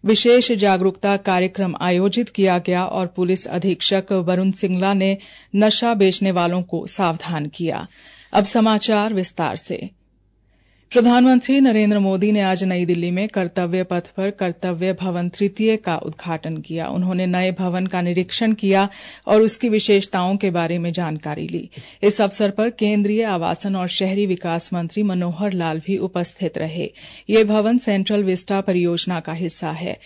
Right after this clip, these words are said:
यह आगामी साझा केंद्रीय सचिवालय के कई भवनों में से पहला भवन है। हमारे संवाददाता ने बताया है कि इसका उद्देश्य प्रशासनिक प्रक्रिया को सुव्यवस्थित करना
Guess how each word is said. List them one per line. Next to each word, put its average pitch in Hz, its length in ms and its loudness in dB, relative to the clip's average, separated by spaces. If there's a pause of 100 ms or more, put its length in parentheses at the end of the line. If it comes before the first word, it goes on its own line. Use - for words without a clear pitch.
(260)
यह 208 240 4
आगामी 208 480 2
साझा 190 440 0
केंद्रीय 196 480 0
सचिवालय 180 600 -2
के 190 140 -4
कई 196 300 0
भवनों 185 400 -2
में 196 140 0
से 180 200 -4
पहला 180 400 -2
भवन 170 320 -4
है। 185 200 -2 (340)
हमारे 220 300 2
संवाददाता 196 580 0
ने 190 120 0
बताया 180 380 -2
है 185 200 -4
कि 202 180 -2
इसका 196 320 -4
उद्देश्य 190 600 0 (380)
प्रशासनिक 226 720 2
प्रक्रिया 196 440 0
को 190 240 -2
सुव्यवस्थित 185 680 -2
करना 185 400 0